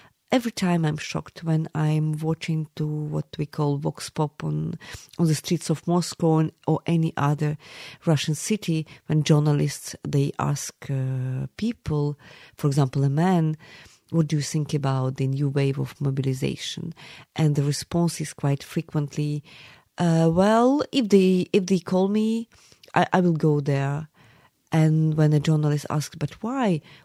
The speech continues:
What this war is about for you?" Uh, normally people are not able to explain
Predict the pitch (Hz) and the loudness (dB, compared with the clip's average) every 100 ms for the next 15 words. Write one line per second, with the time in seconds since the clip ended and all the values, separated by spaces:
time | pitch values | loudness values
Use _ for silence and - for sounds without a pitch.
0 | _ 381 - - 180 - 160 147 131 139 | _ -4 -4 -4 -4 -2 2 2 2 -2
1 | 131 131 131 - - 143 127 131 139 151 | 0 -2 -4 -8 -8 -6 -4 -4 -6 -10
2 | - - _ _ _ _ 151 147 139 147 | -20 -20 _ _ _ _ 0 2 2 2
3 | 156 214 208 156 143 139 _ - 180 180 | 2 4 4 2 0 -4 _ -8 -4 0
4 | 170 156 170 _ - - 175 156 147 - | 2 2 0 _ -20 -2 0 2 -2 -2
5 | 160 156 - - 277 214 151 | -6 -6 -14 -4 0 0 0